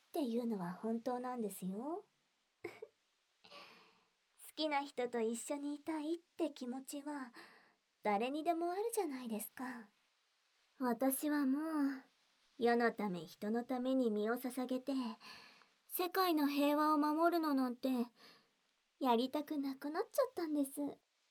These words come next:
自分が幸せになること、気持ちよくなることがすべて。毎日毎日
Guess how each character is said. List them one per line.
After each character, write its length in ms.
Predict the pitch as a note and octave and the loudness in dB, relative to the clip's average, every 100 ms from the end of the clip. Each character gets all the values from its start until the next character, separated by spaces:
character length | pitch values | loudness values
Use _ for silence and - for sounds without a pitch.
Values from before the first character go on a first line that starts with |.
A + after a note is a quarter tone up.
| _ _ _ _ _ _ - | _ _ _ _ _ _ -6
自 160 | F3+ F#3 | 0 2
分 420 | G3+ G#3+ G3+ G3+ | 4 4 2 2
が 400 | A3 A3 G#3 G3+ _ _ _ _ _ | 0 0 -2 -6 _ _ _ _ _
幸 480 | - A#3 B3 C#4 D4 | -4 4 4 4 0
せ 140 | D#4 | -2
に 140 | C#4 C#4 | -2 0
な 180 | C#4+ D4 | 0 0
る 140 | C4+ | 0
こ 180 | - G#3 - | -2 -8 -8
と、 200 | A#3 - _ - - - - _ _ _ _ | -8 -8 _ -20 -20 -20 -20 _ _ _ _
気 140 | D#4+ D#4 | 2 6
持 120 | E4+ | 6
ち 160 | - F4 | 6 2
よ 120 | F4 | 4
く 100 | D#4 | 4
な 160 | C#4+ | 6
る 140 | D4+ D4+ | 6 4
こ 80 | C4+ | 2
と 140 | A#3+ | 2
が 140 | G3+ G3+ | 0 -2
す 240 | - C#4 | -6 -6
べ 160 | F4 E4 | -6 -8
て。 260 | - - _ _ - - - - _ _ _ E4+ | -10 -14 _ _ -20 -20 -20 -20 _ _ _ 2
毎 300 | D4 D4+ D4 | 6 6 4
日 320 | C#4 C4+ A#3+ | 0 -2 -2
毎 280 | C4 D4+ E4 | 0 2 2
日 460 | D4+ D4 D4 C4+ | 0 -4 -6 -6